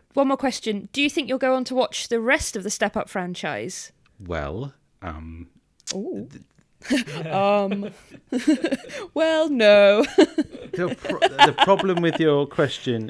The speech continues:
Speaker 2: Louise, is it's coming at, it's five to ten in the evening, and, uh,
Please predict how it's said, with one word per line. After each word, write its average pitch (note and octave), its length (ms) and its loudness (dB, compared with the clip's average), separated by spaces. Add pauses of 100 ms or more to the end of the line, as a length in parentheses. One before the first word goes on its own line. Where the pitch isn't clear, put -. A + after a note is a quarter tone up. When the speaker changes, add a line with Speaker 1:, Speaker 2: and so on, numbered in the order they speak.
(140)
Speaker 2:
Louise, A#2 400 -4 (340)
is B2 160 -2
it's C3 340 -4
coming C#3 480 -8
at, B2 120 -10 (180)
it's - 220 -14 (120)
five B2+ 360 -6
to - 80 -20
ten F2 400 -4 (120)
in A2 120 -10
the A2 60 -4
evening, G2 520 -8 (460)
and, A2 400 -6
uh, A#2+ 180 2